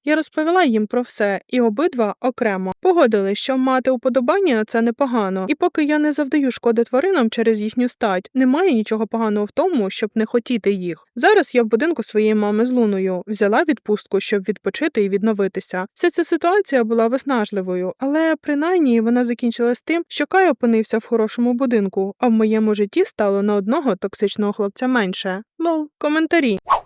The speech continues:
Мені просто цікаво, яка ця собака Луна, що вона недостатньо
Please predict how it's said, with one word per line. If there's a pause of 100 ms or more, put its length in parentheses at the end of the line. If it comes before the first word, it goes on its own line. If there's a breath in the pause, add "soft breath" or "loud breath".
(160)
Мені
просто
цікаво,
яка
ця
собака
Луна,
що
вона
недостатньо